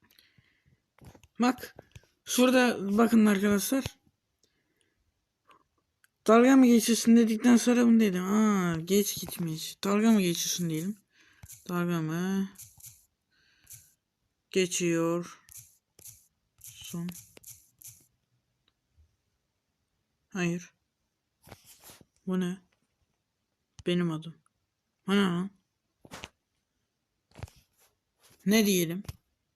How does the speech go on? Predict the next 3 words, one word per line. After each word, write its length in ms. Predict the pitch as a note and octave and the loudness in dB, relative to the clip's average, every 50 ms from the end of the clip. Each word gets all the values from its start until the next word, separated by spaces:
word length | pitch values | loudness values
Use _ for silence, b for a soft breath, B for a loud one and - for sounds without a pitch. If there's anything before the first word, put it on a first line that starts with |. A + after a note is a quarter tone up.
| _ _ _ _ _ _ _ _ _ _ _ _ _ _ _ _ _ _ _ _ _ _ _ _ _ _ _ _ _ _ _ _ _ _ _ _ _ _ _ _ _ _ _ _ _ _ _ _ _ _ _ _ _ _ _ _ _ _ _ _ _ _ _ _ _ _ _ _ _ - - _ - | _ _ _ _ _ _ _ _ _ _ _ _ _ _ _ _ _ _ _ _ _ _ _ _ _ _ _ _ _ _ _ _ _ _ _ _ _ _ _ _ _ _ _ _ _ _ _ _ _ _ _ _ _ _ _ _ _ _ _ _ _ _ _ _ _ _ _ _ _ -20 -20 _ -12
Simsi 480 | - - - A3 A#3 A3+ - - C#4 | -6 -2 2 4 4 4 4 4 4
mi 180 | C4 A3+ G3 E3+ | 4 4 4 2
diyelim? 420 | E3 D#3+ F3 G3 G3+ A3 A#3+ A#3+ | -2 -4 -4 -4 -2 -4 -4 -6